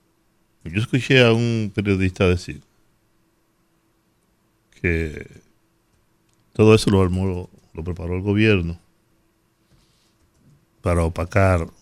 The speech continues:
la unidad, la alianza del P L D, Fuerza del Pueblo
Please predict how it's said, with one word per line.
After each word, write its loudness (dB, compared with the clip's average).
la -6
unidad, 0
la -2
alianza 0
del -6
P 2
L 4
D, 2
Fuerza 0
del 2
Pueblo 0